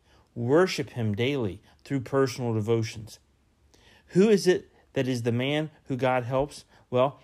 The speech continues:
he's a man who pursues after God, and then he's a man that God prospers. Notice it says here in verse five at the end,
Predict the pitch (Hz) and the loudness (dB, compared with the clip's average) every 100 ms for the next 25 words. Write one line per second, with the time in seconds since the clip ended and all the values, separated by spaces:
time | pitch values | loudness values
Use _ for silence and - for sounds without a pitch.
0 | _ - 139 123 127 135 139 139 123 - | _ -2 -2 0 -2 -2 -2 -4 -4 -6
1 | 117 - 185 156 120 110 110 117 135 160 | -6 -2 0 0 -2 -4 -6 -4 -2 0
2 | 104 110 - - - 123 127 131 131 120 | -2 -4 -10 -14 -6 -2 -2 -2 -4 -4
3 | 123 135 131 107 113 127 131 113 - 110 | -4 -4 -4 -6 -4 -4 -2 -4 -6 -8
4 | 107 - - 82 - _ _ _ _ _ | -8 -10 -16 -18 -20 _ _ _ _ _
5 | _ _ - - 120 123 131 123 113 127 | _ _ -20 -8 -4 -2 -4 -8 -4 -2
6 | 113 110 98 98 - - - - 120 107 | -2 -4 -8 -10 -16 -20 -20 -6 -4 -2
7 | 113 120 120 - 110 104 104 101 113 107 | -2 -4 -4 -4 0 0 -2 -6 -6 -4
8 | 98 101 | -6 -10